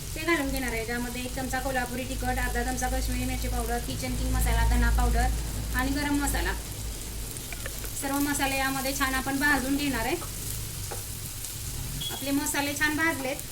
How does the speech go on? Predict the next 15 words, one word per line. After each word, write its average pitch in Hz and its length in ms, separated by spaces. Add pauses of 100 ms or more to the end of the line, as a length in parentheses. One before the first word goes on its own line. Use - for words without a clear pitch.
आता 262 120
यामध्ये 294 380
आपण 294 240
भाजून 320 360
घेतलेलं 285 340
कारलं 277 400
घालून 277 280
घेणार 254 260
आहे. 294 100 (2250)
त्याला 294 200
आपण 294 260
व्यवस्थित 285 480
मिक्स 302 240
करून 294 260
घेऊया. 277 300